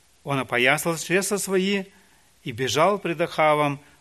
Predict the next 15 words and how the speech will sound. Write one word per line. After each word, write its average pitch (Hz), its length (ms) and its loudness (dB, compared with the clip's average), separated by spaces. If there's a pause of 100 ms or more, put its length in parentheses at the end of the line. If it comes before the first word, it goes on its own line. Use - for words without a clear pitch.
до 120 200 -6
самого 147 640 -2 (600)
Израиля. 113 720 -6 (4000)
Во-первых, 175 520 2 (920)
после 147 460 2
того, 135 300 0
что 139 400 0 (960)
ясно 147 380 0
было, 143 300 0
кто 143 200 -2
есть 139 180 0
живой 131 240 -2
Бог, 147 380 -2 (1200)
Илья 139 260 2
говорит 135 540 0